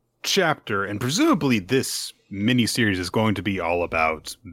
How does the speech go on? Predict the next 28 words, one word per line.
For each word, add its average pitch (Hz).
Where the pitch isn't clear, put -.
the 80
idea 78
that 73
was 76
thrown 78
out 73
in 73
the 78
finale 107
of 76
Doctor 80
Stone 80
of 80
mastering -
time 90
travel, -
because -
of 113
course 156
we 135
can't 135
save 120
all 147
the 139
people 98
who 82
were 78
lost 110